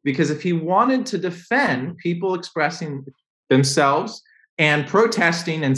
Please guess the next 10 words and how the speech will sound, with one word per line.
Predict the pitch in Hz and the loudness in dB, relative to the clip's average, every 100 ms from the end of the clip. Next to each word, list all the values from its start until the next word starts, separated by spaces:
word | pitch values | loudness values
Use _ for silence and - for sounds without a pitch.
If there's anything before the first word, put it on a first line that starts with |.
| 135 | -2
and | 143 139 | -6 -4
denouncing | 147 151 190 214 208 190 | 0 2 0 -2 -6 -2
government, | 240 269 147 139 - _ _ _ _ | -2 -2 -6 -8 -12 _ _ _ _
he | 220 | 0
would | 269 277 | 2 2
have | 190 | 0
said, | - 196 190 - - | 0 2 0 -4 -8
"Oh, | 208 262 - | 0 2 2
Colin | - 247 311 | -2 -4 -2
Kaepernick | 262 - 240 285 180 - | -6 -2 -2 -2 -6 -6